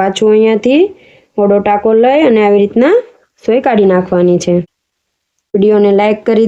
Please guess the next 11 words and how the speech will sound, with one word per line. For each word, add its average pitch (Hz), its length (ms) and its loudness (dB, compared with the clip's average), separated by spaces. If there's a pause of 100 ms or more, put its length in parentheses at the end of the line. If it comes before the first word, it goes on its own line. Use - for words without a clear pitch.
દેજો, 226 320 0 (300)
શેર 208 300 -2
કરી 220 300 0
દેજો 233 320 0 (200)
અને 220 220 0
ચેનલને 208 480 2
સબસ્ક્રાઇબ 254 580 -2 (100)
કરી 185 260 2
દેજો, 180 260 -2 (920)
જેથી 220 320 -2
કરીને 233 280 2